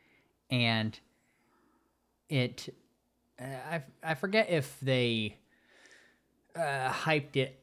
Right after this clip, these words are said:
up a ton, like, the mentalist or magician hyped it up a bunch as if, like, this is the,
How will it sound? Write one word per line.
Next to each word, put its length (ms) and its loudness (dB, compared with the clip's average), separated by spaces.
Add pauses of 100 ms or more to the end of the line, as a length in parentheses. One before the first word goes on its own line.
up 220 0
a 100 0
ton, 680 -2
like, 340 -4
the 120 -2
mentalist 760 -2
or 160 0
magician 800 0 (500)
hyped 280 -2
it 80 2
up 140 2
a 160 0
bunch 560 -2
as 200 -2
if, 240 -6
like, 320 -4 (340)
this 240 4
is 160 0
the, 280 2